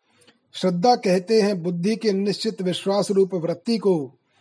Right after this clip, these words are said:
वही उस विज्ञान आत्मा के शरीर में प्रधान अंग रूप सिर है, क्योंकि यह दृढ़ विश्वास ही प्रत्येक विषय में उन्नति का कारण है।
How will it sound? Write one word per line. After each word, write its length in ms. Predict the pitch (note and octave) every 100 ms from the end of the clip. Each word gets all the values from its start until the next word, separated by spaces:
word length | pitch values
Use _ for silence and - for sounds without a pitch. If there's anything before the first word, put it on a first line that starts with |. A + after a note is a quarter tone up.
| _ _ _ _
वही 360 | C#3 F#3 G#3 C4
उस 220 | A#3 A3
विज्ञान 480 | F3+ E3 G3 A3+ A#3+
आत्मा 360 | G#3+ - G#3+
के 200 | G3 G#3
शरीर 400 | F#3 F3+ G3+ G#3+
में 140 | G#3+ F#3+
प्रधान 500 | - F3 D#3+ G#3 G#3+
अंग 280 | F#3+ G#3 G#3
रूप 260 | G#3 G3+
सिर 260 | - G3 G#3+
है, 360 | F3 E3+ C#3+ - _ _ _ _ _ _
क्योंकि 360 | G3+ A3+ A3+ A#3
यह 280 | F#3+ F#3 G#3
दृढ़ 280 | E3+ G3+
विश्वास 540 | G#3+ F#3+ - G#3+ A3+ A3
ही 420 | F3+ F#3+ D#3 C#3 _ _ _ -
प्रत्येक 500 | F3+ - B3+ C4 B3
विषय 340 | G3+ G3 G#3+
में 360 | A3 G3 D#3 C#3+ _ _ _ -
उन्नति 400 | F#3+ A3+ A#3 A#3+
का 180 | A3+ G#3+
कारण 400 | - E3+ G3 A#3
है। 360 | G3 F3+ C#3+